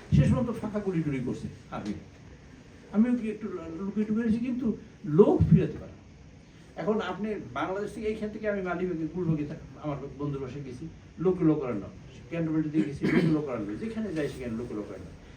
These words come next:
এই ছিল তৎকালীন সময়। কেন এই সময়টা ঘটনা ঘটছে?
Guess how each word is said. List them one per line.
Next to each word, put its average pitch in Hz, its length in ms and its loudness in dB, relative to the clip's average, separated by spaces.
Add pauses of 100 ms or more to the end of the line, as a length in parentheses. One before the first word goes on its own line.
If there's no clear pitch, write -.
(220)
এই 208 100 12
ছিল 185 240 12
তৎকালীন 131 500 4
সময়। 87 220 2 (500)
কেন 175 240 8
এই 226 140 4
সময়টা 214 340 2
ঘটনা 180 300 2
ঘটছে? 196 320 -2